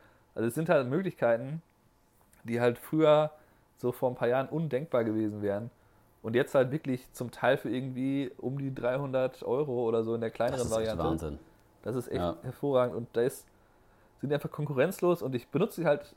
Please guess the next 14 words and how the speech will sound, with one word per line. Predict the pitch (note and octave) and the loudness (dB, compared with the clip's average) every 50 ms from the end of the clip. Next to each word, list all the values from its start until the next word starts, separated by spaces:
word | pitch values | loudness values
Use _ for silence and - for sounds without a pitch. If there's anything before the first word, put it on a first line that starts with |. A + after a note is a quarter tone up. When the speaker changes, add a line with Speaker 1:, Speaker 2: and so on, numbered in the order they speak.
| - - | -10 -2
Speaker 1:
ähm, | B2+ C3+ C3+ C3 B2+ B2+ B2+ G2 - - _ _ _ - - - | 0 0 2 0 -2 -6 -8 -10 -14 -18 _ _ _ -20 -20 -4
persönlich | - B2 B2 B2+ C#3+ D#3+ F3+ F3+ F3+ E3+ D#3+ D#3+ - - - | -2 0 0 2 2 2 2 2 0 -2 -2 -4 -6 -6 -4
ehrlicherweise | C#3 D3 D3 - D#3+ C3+ C3+ C#3 C3+ B2+ A#2+ A#2 A2 | -2 -2 0 0 0 4 4 4 4 2 0 0 2
relativ | A#2 C3+ E3 G3 G3+ G3 - - F3 E3 - - - - | 2 4 4 4 2 0 -2 -4 -4 -4 -4 -8 -20 -18
wenig, | - F2 A#2+ A#2+ A2+ A#2 C#3 F3 G#3+ C#4+ D#4+ D4 - - _ _ _ _ _ _ _ _ _ _ _ _ _ _ - | -16 -14 -8 -2 0 2 2 2 0 -2 -6 -8 -10 -18 _ _ _ _ _ _ _ _ _ _ _ _ _ _ -4
ähm, | B2+ C3 C3+ C3 C#3 | -2 -2 0 -2 0
Speaker 2:
Ja, | - G2 C3 - | 0 0 0 2
Speaker 1:
aber | - C3+ D3+ F3 E3+ A#2+ | 4 4 6 6 6 4
ich | G2+ | 6
Speaker 2:
wir | F#2 D#2+ | 4 6
Speaker 1:
benutze | D2+ F2+ - - - | 6 6 4 4 0
Speaker 2:
auch. | - | -6
Speaker 1:
sie | D#3 D3 D#3 | -4 -2 0
halt, | D3+ D#3 D#3 - | 0 0 0 -2